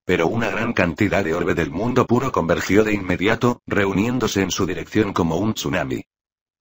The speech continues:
En ese instante, el cuerpo de David los absorbió como una gran esponja sin fondo mientras fortalecían sus células, reuniendo sus células para formar una entidad completa.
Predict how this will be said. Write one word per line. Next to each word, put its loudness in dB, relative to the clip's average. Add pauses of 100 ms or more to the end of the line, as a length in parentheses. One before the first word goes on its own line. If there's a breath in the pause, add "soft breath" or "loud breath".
(140)
En -2
ese 2
instante, 0
el 0
cuerpo 2
de 2
David 2
los 0
absorbió 2
como 0
una -2
gran 0
esponja 0
sin -2
fondo 0
mientras 0
fortalecían 0
sus -2
células, 2
reuniendo 0
sus -2
células 0
para 2
formar 2
una -2
entidad 0
completa. -4